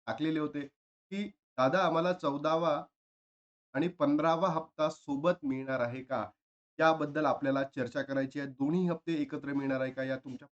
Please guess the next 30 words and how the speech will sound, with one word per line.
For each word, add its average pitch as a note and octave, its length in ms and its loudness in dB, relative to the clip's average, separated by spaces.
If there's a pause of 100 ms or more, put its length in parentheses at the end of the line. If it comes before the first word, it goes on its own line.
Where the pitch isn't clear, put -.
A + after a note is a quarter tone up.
प्रत्येक F3 340 -10
प्रश्नांना C#3+ 440 -4
मी C#3 160 0
या C#3 80 -2
व्हिडिओच्या C3 360 -6 (520)
सॉल्व्ह C3 260 -4
करणार C3 240 -2
आहे. B2+ 180 -4 (520)
सोबतच E3+ 380 2 (360)
वितरणाला F3 500 4
अजून D3 300 0
किती - 300 -14
दिवस F3 260 -2
लागतील D3+ 340 -2
आणि C#3 200 -2
तुमच्या C#3 380 -6
अकाउंटला D3+ 640 0
म्हणजे A#2 200 -4
तुमच्या - 300 -16
खात्याला D#3+ 340 -2
पैसे C#3 300 -8
जमा C#3+ 240 -6
कधी C#3 240 -6
होतील, C#3 300 -8
ते - 360 -4
सुद्धा D3 260 0
मी C#3 200 0
या C3+ 80 0
व्हिडिओच्या C3+ 420 -6
माध्यमातून B2+ 380 -6